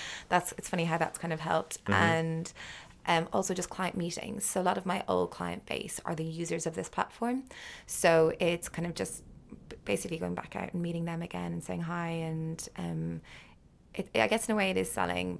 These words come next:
Speaker 1: but it's a free platform for them to use. So it doesn't feel like selling in the way I used to sell when I was in the city,
Speaker 2: Yeah.
Speaker 1: where there's, like, big amounts of money involved and it was much more transactional. Now it's more like, "This is a product. Here's why it's really helpful for people what,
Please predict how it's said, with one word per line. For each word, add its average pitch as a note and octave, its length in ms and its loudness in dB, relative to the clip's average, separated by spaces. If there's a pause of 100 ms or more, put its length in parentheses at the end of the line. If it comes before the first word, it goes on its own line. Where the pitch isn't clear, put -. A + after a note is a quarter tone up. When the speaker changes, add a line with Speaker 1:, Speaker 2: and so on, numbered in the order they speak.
(120)
Speaker 1:
but - 100 -2
it's - 160 0
a - 60 -6
free F#3 320 -2
platform - 480 -4
for - 100 -8
them F3 200 -6
to - 140 -8
use. - 340 -2
So F#3 100 0
it - 60 0
doesn't F3+ 220 -2
feel - 200 0
like - 160 -2
selling E2+ 320 -2
in E2+ 60 -2
the E2 60 -2
way E2+ 160 -2
I E3 100 -2
used E3 400 -4
to - 120 -6
sell - 320 -4
when - 120 -6
I - 60 -4
was - 140 -10
in - 60 -10
the - 60 -10
city, - 520 -8
Speaker 2:
Yeah. E2+ 200 -2 (160)
Speaker 1:
where - 120 -4
there's, F2+ 220 -4
like, F2+ 160 -6 (100)
big F2 220 -2 (220)
amounts E3+ 320 -4
of E3 100 -10
money E3 220 -2
involved - 580 -4
and E3+ 80 -6
it D#3+ 40 -6
was - 140 -6
much E2 200 -6
more E2+ 100 -4
transactional. E2 640 -6
Now E3+ 220 -2
it's E3+ 160 -8
more E3+ 100 -6
like, E3 180 -8 (160)
"This F#3+ 140 -2
is F#3+ 80 -6
a G3 40 -2
product. D#3+ 460 0 (400)
Here's F3+ 280 -4
why E3 160 2
it's D#3+ 180 0
really E3+ 140 -4
helpful - 280 -6
for E3 120 -6
people D#3+ 260 -6
what, - 160 -6